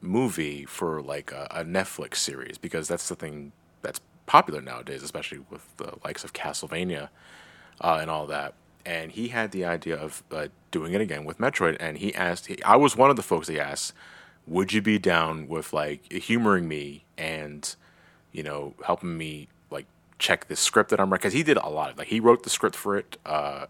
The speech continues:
he hired, uh, I believe her name was Dayumi, who did, who was a storyboard artist for those videos. Uh, and we did a crowdfunding campaign to raise money for it to make sure she got paid. We raised, like, over four thousand dollars because she had to draw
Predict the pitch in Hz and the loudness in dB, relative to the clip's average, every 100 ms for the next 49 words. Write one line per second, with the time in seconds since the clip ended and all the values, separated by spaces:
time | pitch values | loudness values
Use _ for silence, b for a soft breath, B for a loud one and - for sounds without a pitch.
0 | - - 104 98 - 95 90 87 85 - | -14 -8 -6 -2 4 6 6 2 0 -4
1 | - 78 73 71 73 73 _ - 82 - | -10 -8 -8 -10 -14 -16 _ -10 -8 -6
2 | 85 82 82 87 85 85 - 76 82 90 | -6 -4 -6 -6 -4 -6 -6 -6 -4 -4
3 | 165 196 B B B - 101 92 90 - | -4 -8 B B B -4 0 0 -2 -8
4 | - 107 101 82 98 85 87 76 80 - | -2 0 2 4 4 6 4 2 0 2
5 | 90 82 80 78 67 80 - - B B | 2 2 -2 -6 -6 -6 -8 -10 B B
6 | B B 90 85 82 - 90 85 90 87 | B B 2 6 6 4 2 2 0 2
7 | 90 82 82 78 - 92 90 87 78 78 | 2 2 -2 -2 6 8 8 2 0 -8
8 | 78 82 78 - 73 78 80 73 104 135 | -8 -8 -8 -10 -10 -6 -6 0 4 4
9 | - 78 78 82 80 76 - 76 71 - | 2 -2 -4 -6 -6 -6 -4 -4 -4 -2
10 | 80 67 - 92 95 85 76 71 - 82 | -2 -4 -2 0 0 -2 -8 -10 -4 -4
11 | 80 76 73 - 143 67 156 - - 156 | -2 -4 -4 -8 -8 -10 -10 -10 -10 -10
12 | - - 151 | -12 -10 -8